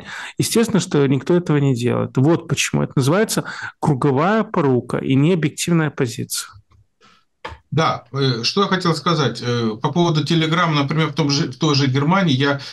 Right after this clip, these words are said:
Speaker 2: э, читал некоторое время назад, что его чуть ли не собираются тут закрыть, э, именно в Германии, есть к
Speaker 1: Мгм.
Speaker 2: нему какие-то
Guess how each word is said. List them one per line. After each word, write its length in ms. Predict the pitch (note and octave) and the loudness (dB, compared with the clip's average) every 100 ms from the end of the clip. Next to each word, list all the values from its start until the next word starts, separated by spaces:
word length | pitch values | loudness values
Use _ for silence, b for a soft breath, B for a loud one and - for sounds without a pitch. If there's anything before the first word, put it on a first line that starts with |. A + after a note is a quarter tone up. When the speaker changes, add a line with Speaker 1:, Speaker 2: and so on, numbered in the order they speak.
| B - | B -6
Speaker 2:
э, 140 | A2 | -4
читал 400 | G#2+ - E3 D#3 | -2 -2 0 2
некоторое 360 | C3+ C3 C#3 C3+ | 2 2 2 2
время 240 | C#3 C3+ | 2 2
назад, 300 | C3 C3 F3+ | 2 2 2
что 140 | G3+ D3+ | 0 0
его 200 | C#3+ C3+ C3+ | 2 0 -2
чуть 240 | - D3+ | -4 -2
ли 60 | C#3 | 2
не 60 | B2+ | 2
собираются 560 | D3 C3 C3 A#2+ - | 2 2 0 0 -2
тут 180 | - A2+ | -2 0
закрыть, 560 | B2 A#2 D3 G#3 A3+ B B B - | -2 -2 0 0 -2 B B B -2
э, 180 | A#2 | 0
именно 340 | A2+ C#3 C#3+ C3 | 2 4 4 2
в 80 | A#2+ | 0
Германии, 600 | B2 B2+ C#3 F#3 G3+ E3 | -2 0 2 2 2 2
есть 340 | A#2 B2+ C#3 | 2 0 0
к 20 | E3+ | 0
Speaker 1:
Мгм. 100 | B2 | 0
Speaker 2:
нему 200 | A2+ A2 | 0 -2
какие-то 640 | G#2+ - B2 - G#2 | -4 -2 -2 -2 -4